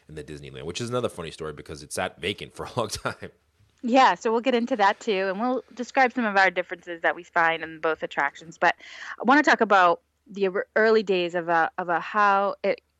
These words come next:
Speaker 2: was supposed to be a walkthrough, because if it was a walkthrough and it continued to be a walkthrough, first of all, I think, I, I think it would've been really cool, but I, I understand why they couldn't do it.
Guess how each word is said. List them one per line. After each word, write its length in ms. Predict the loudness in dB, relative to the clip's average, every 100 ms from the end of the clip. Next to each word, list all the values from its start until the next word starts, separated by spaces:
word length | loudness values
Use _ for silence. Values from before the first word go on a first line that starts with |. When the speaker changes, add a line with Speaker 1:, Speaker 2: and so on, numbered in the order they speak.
| -4
Speaker 2:
was 300 | 4 4 4
supposed 460 | -2 -2 0 0 -4
to 80 |
be 380 | -4 -2 -2 -6 -10 -20 -20 -2
a 60 | 2
walkthrough, 600 | 6 6 4 -6 -8 -6
because 280 | -2 0 0
if 140 | 0
it 120 | -2 2
was 180 | 4
a 60 | 4
walkthrough 480 | 4 4 4 2 -6
and 80 | -6
it 60 |
continued 420 | -10 -10 -6 -4 -4
to 60 |
be 100 | -2
a 80 | 2
walkthrough, 560 | 4 2 0 -6 -6 0
first 200 | 0 2
of 80 | 6
all, 200 | 8 8
I 100 | 4
think, 520 | 0 -6 -6 -14 _ _ _ _ _ _ _ -20 _ _
I, 240 | 2 4 4
I 240 | 4 6 4
think 160 | 2 0
it 60 |
would've 100 | -2
been 80 | -2
really 200 | 0 0
cool, 240 | -2 -6 -4
but 140 | -2
I, 260 | 0 0 -2 -2
I 160 | 0
understand 560 | 0 -4 -10 -6 -6 -4
why 140 | -2
they 120 | -2 -2
couldn't 480 | -6 -6 -4 -6 -12
do 160 | -8
it. 200 | -8 -8